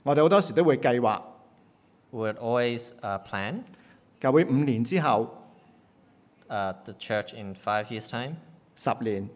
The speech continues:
Speaker 2: ten years' time,
Speaker 1: 二十年、
Speaker 2: or twenty years' time,
Speaker 1: 另外三十年
Speaker 2: or even thirty years' time
Speaker 1: 係點樣發展呢？
Speaker 2: of, uh, the church future.
Speaker 1: 我哋會用好多嘅方法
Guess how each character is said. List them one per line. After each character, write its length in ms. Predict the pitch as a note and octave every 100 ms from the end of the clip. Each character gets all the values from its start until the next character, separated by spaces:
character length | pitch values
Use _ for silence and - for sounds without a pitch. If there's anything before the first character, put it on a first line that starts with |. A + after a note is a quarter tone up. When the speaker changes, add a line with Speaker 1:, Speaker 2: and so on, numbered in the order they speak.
| -
Speaker 2:
ten 180 | A2 G#2+
years' 140 | G#2 -
time, 280 | A2+ E3 F#3 - _ C3+
Speaker 1:
二 120 | B2
十 100 | A#2+ A2+
年、 240 | F2+ E2+ - _
Speaker 2:
or 80 | -
twenty 220 | - A2 G#2
years' 180 | F2+
time, 200 | - - -
Speaker 1:
另 180 | A#2+ A#2+
外 100 | A#2
三 240 | A#2 D3 D3
十 100 | G2
年 220 | F2+ D2 - -
Speaker 2:
or 100 | G2+ G#2
even 140 | A2
thirty 240 | - - B2 F#2
years' 80 |
time 200 | - E2+ F2
Speaker 1:
係 60 | G#2+
點 120 | A#2
樣 100 | C3
發 120 | A2+
展 200 | F#2 F#2
呢？ 140 | G#2+ G#2+ - _ _ _ _ _
Speaker 2:
of, 220 | A2 G#2 - - -
uh, 160 | G2
the 100 | F#2
church 300 | F#2+ A2 G2+
future. 440 | - - G2+ - D2 - _ _ - _
Speaker 1:
我 100 | C3+
哋 80 | C3+
會 200 | C#3 C#3+
用 180 | D3 C3
好 140 | B2+
多 100 | G#3+
嘅 80 | D3
方 180 | B2+ C#3+
法 200 | C3 F#2